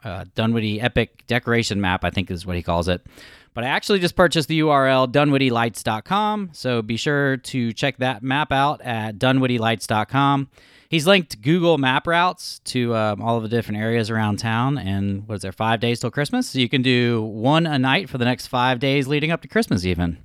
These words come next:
Is that right? Yeah. Our sponsor is Doctor Brett Friedman from Village Orthodontics. I was visiting him earlier today to have my teeth looked at. I've been wearing his Invisalign braces, and my teeth look amazing. It's crazy that he can move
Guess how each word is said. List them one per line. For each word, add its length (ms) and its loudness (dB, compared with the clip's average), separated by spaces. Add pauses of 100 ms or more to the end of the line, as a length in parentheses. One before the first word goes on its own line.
(460)
Is 80 -12
that 80 -2
right? 320 -2
Yeah. 200 -6 (1000)
Our 80 4
sponsor 400 0
is 80 -2
Doctor 260 4
Brett 200 2
Friedman 340 -2
from 160 -2
Village 220 4
Orthodontics. 720 0
I 120 -2
was 160 -2
visiting 380 -2
him 260 2
earlier 380 4
today 400 2
to 120 -2
have 120 4
my 100 2
teeth 260 -2
looked 220 -4
at. 220 2 (180)
I've 140 -4
been 180 0
wearing 240 0
his 180 -2
Invisalign 460 2
braces, 440 0
and 140 0
my 120 0
teeth 320 0
look 260 0
amazing. 640 0 (480)
It's 120 -14
crazy 280 0
that 160 2
he 100 0
can 160 2
move 600 2